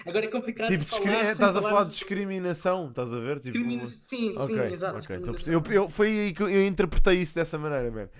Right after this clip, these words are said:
Speaker 2: E fiquei,
Speaker 1: Yeah.
Speaker 2: bué, eu fiquei, tipo, eu disse à Sara, man, este som,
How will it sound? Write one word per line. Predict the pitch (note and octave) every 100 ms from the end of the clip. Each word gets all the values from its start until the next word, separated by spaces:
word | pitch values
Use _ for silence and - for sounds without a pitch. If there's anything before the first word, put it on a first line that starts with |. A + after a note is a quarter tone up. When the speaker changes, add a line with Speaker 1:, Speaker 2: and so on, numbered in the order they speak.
| - C#3+
Speaker 2:
E | D#3+
fiquei, | F#3+ D#3 G3+
Speaker 1:
Yeah. | G3 G3
Speaker 2:
bué, |
eu | G3 F#3
fiquei, | D3 G3+ F#3+
tipo, | D3 D#3+
eu | F#3+
disse | E3+
à | F#3
Sara, | - C3
man, | C3 A#2+ B2
este | D3 -
som, | - D#3+ E3